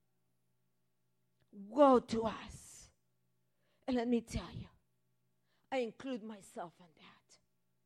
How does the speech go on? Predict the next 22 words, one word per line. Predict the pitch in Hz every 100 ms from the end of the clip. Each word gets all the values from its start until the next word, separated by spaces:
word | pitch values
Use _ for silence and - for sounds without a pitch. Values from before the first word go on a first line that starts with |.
| _ _ _ _ _
because | - - 214 - - -
God | 262 262 254 214
is | 190
no | 208 202
respecter | 190 - - - - - -
of | -
persons. | - - - - - _ _ _ -
Do |
you | 302 311
realize | 311 320 285 277 262
that | - 226
before | 226 - 262
the | 254 247
messenger | 233 247 226 254 247 240
comes, | 233 233 226 233 - - _ _ _ _ _ _ -
the | - 233
message | 247 262 277 - 240 -
has | 214 220 -
to |
go | 196 208
through | 196 - 214 196
us? | - 180 - -